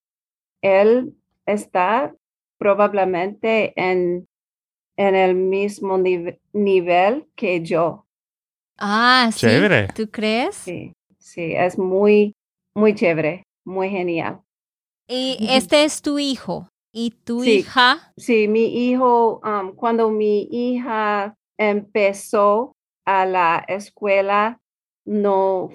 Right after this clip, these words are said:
Speaker 1: fue un programa de inmersión
Speaker 2: N-,
Speaker 1: dual.
Speaker 2: no había.
Speaker 1: No
Speaker 2: Ajá.
Speaker 1: había, no
Speaker 2: Ujú.
Speaker 1: había, sí, sí.
Speaker 2: ¿Y, y
Speaker 1: Sí.
Speaker 2: sientes que a ellos les gusta el español? ¿Tienen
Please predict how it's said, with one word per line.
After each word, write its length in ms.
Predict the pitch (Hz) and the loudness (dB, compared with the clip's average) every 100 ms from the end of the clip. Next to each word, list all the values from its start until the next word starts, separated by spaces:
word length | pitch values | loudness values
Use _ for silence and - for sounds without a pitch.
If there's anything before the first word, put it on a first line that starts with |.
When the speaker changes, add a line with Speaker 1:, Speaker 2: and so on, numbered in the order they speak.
| - | -6
Speaker 1:
fue 560 | 202 180 170 170 156 - _ _ _ _ | 0 2 4 2 -2 -8 _ _ _ _
un 340 | - 196 185 143 | -6 -6 -6 -4
programa 760 | 185 175 165 185 160 156 143 | 0 2 0 -2 0 -2 -4
de 440 | 165 160 156 165 - _ _ | -4 -2 -2 -6 -12 _ _
inmersión 800 | 196 185 170 165 - 165 147 147 | -2 0 -2 -4 -8 -8 -6 -6
Speaker 2:
N-, 60 | 160 | -4
Speaker 1:
dual. 420 | 214 - - - - | -4 -4 -10 -14 -18
Speaker 2:
no 300 | 202 233 247 | -4 2 4
había. 580 | 247 240 302 233 156 - _ _ _ 196 180 | 2 0 -2 -2 -4 -10 _ _ _ -4 2
Speaker 1:
No 160 | 214 | 4
Speaker 2:
Ajá. 80 | 190 | 4
Speaker 1:
había, 460 | 180 190 175 156 165 _ _ 180 | 2 2 0 -2 -12 _ _ -8
no 180 | 185 | -4
Speaker 2:
Ujú. 60 | 175 | -2
Speaker 1:
había, 540 | 165 165 165 143 147 190 | -2 -2 -4 -6 -10 -14
sí, 320 | - - - | -14 -14 -14
sí. 300 | - - - _ _ _ _ _ _ | -12 -12 -14 _ _ _ _ _ _
Speaker 2:
¿Y, 160 | 262 262 | -14 -10
y 180 | 269 254 | -2 -2
Speaker 1:
Sí. 60 | - | 2
Speaker 2:
sientes 500 | 254 262 294 294 - | 2 2 0 -4 0
que 120 | 269 | 2
a 140 | 220 | 4
ellos 360 | 214 214 240 - | 2 0 -4 -2
les 280 | 214 208 180 | 0 0 -2
gusta 680 | 220 247 - - 262 311 _ _ _ | -4 -4 -6 0 0 -2 _ _ _
el 200 | 196 202 | -2 0
español? 840 | 202 - - 202 190 190 226 262 311 _ _ - | -2 -6 -4 -2 0 0 0 -4 -10 _ _ -2
¿Tienen 680 | 226 233 233 220 208 180 | 2 2 2 2 0 -2